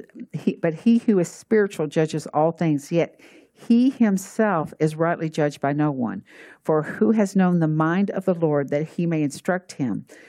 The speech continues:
But we have the mind of Christ. You know, we're, we're learning to live out of the spiritual realm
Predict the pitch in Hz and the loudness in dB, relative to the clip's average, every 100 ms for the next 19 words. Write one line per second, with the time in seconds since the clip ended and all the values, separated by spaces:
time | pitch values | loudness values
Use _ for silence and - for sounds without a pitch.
0 | _ - 139 156 175 175 - 185 170 160 | _ -4 -2 2 2 0 -4 -2 -2 -2
1 | - - 160 147 135 135 127 - - - | -6 -6 -4 -2 -2 -4 -6 -12 -12 -12
2 | - - - _ _ _ _ _ _ _ | -12 -16 -20 _ _ _ _ _ _ _
3 | _ - - - 170 160 147 151 185 208 | _ -20 -16 -2 2 4 2 4 4 4
4 | 202 214 - - 208 160 190 208 202 - | 0 -8 -20 -20 -8 0 2 4 0 -6
5 | - _ _ _ _ _ - 175 202 208 | -20 _ _ _ _ _ -12 -4 0 2
6 | 190 165 - 165 165 175 190 185 160 147 | 2 2 -2 -4 -2 0 4 4 2 0
7 | - - 143 165 160 156 151 - - 151 | -8 -6 -2 0 -2 -2 -6 -6 -2 0
8 | 139 - 123 131 127 110 104 | 0 -2 -8 -6 -6 -6 -10